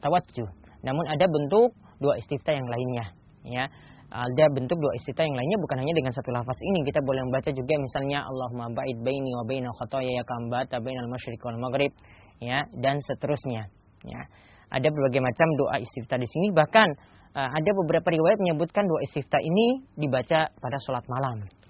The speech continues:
Nah, secara lebih lengkap mau kita ingin mengetahui, ya, tentang doa istiftah ini bisa ditilik pada kitab Hisnul Muslim, ya, yang sudah ada dalam, eh, edisi terjemahan,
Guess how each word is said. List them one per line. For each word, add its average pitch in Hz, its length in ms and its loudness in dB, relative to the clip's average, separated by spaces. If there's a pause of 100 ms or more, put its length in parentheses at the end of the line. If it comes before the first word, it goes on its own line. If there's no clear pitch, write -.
(240)
Nah, 196 80 -2
secara 240 240 2
lebih 190 240 2
lengkap 196 240 2
mau 147 480 0 (320)
kita 143 240 0
ingin 147 160 -2
mengetahui, 139 580 2 (380)
ya, 127 80 -10 (160)
tentang 135 320 -2
doa 123 160 0
istiftah 135 320 -6
ini 196 160 -2
bisa 156 240 2
ditilik 127 880 -2
pada 120 400 -2
kitab 143 560 4
Hisnul 127 400 -8
Muslim, 190 400 -2 (400)
ya, 123 240 -4 (320)
yang 131 160 0 (240)
sudah 147 240 6 (240)
ada 135 360 2
dalam, 127 280 2 (320)
eh, 120 280 -6
edisi 131 180 -6
terjemahan, 123 600 0